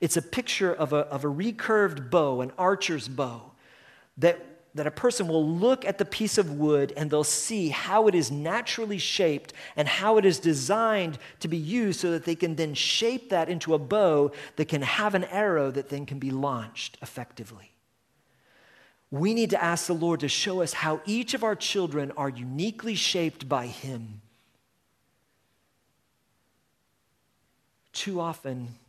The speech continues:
a-, and I've been guilty of this as well, we try to relive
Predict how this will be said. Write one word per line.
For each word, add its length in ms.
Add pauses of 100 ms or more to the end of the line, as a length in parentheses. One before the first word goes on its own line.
(120)
a-, 140
and 140
I've 160
been 220
guilty 360
of 60
this 220
as 140
well, 340 (340)
we 320
try 500 (220)
to 140
relive 840